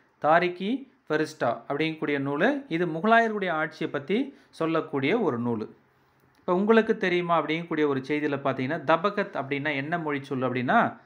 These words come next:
அராபிய சொல். தபகத் என்பது அராபிய மொழி சொல்லு. அதுக்கு என்ன மீனிங் அப்படின்னா, தலைமுறைகள்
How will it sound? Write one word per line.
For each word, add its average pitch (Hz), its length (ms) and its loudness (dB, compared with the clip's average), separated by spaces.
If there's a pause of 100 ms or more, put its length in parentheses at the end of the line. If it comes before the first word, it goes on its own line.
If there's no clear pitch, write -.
(120)
அராபிய 147 480 2
சொல். 113 300 -10
தபகத் 165 420 -4
என்பது 156 600 0 (220)
அராபிய 156 460 0
மொழி 135 260 -6
சொல்லு. 160 480 -4 (320)
அதுக்கு 135 200 -4
என்ன 202 160 0
மீனிங் 185 420 0
அப்படின்னா, 143 300 -2
தலைமுறைகள் 160 800 0